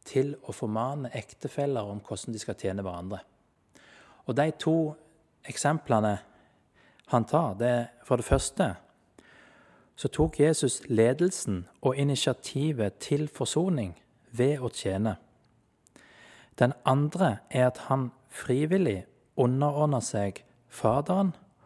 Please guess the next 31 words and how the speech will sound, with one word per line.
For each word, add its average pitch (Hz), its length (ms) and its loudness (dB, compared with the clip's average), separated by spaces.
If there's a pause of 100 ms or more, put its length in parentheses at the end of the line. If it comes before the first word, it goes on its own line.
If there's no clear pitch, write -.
(300)
og 110 140 -2
ga 117 80 2 (180)
avkall 113 460 -8 (120)
på 107 140 -6
alt 117 480 -6 (240)
for 120 160 -2
kirka - 320 -6
sin 98 160 -6
skyld. - 240 -6 (1400)
Og 147 100 2
når 151 180 4
vi 143 100 2
videre 156 380 6
ser 156 320 6
på 131 80 4
hvordan 131 320 0
Paulus 143 520 8
formaner 123 540 2
menn 135 440 2
og - 120 -4
kvinner 139 460 2 (760)
å 120 80 0
tjene 135 400 6
hverandre 143 540 2 (260)
på, 95 220 2 (200)
er 123 120 2
det 123 220 -2
disse 135 340 0
to 107 480 0
forskjellige 127 560 2
måtene 107 560 0